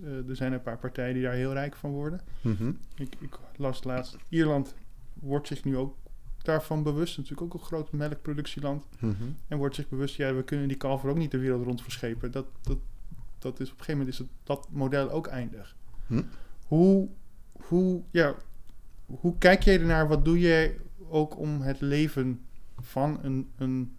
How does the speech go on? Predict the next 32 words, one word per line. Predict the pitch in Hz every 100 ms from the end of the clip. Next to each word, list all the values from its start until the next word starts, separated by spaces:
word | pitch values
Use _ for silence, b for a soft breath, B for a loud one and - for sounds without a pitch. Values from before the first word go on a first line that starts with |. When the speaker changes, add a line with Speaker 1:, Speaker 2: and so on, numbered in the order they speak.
| -
Speaker 1:
nou | 143 120
ja, | -
een | 143 131
baby? | 135 135 135 139 b b b b - - - - - - - -
Speaker 2:
Ja, | - 104 - -
bij, | 123
bij, | 131 123 123 -
bij | 123
ons | 127 170 -
is | 165 -
het | -
gewoon | - 147 139 139 135 131
zo, | 113 131
als | 117 110
het | 98
heel | 98 135 180
vaak | - 123 117
gaat, | - 147 185
is | -
het | 135 -
gewoon | 135 123 113
zo | 113 120 151 175
gegaan | - - - 131 131 139 214 b b b b b b b b
dat | - 117
we, | - 107 104 - - - - 185 - -
we | 120
zien | 110 131
nu | 123 113
dat | 113 110
we | 110 104 101 101 95 95 92
heel | 117 156
weinig | 131 117 113 113 -